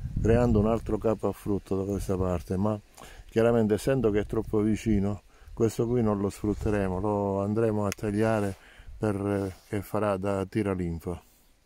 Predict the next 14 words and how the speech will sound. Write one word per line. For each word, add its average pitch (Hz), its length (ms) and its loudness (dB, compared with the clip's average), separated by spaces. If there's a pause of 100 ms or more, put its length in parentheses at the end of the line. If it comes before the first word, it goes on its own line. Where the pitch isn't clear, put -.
(1080)
Allora, 110 300 -4
come 120 200 -6
abbiamo 120 340 0
detto, 107 520 -4 (880)
noi 107 320 0
dobbiamo 107 400 0
andare 107 360 -2
a 98 140 -4
operare 104 480 -2
sui 104 340 2
rami 104 440 0
di 117 120 -2
un 107 160 2
anno. 90 460 -6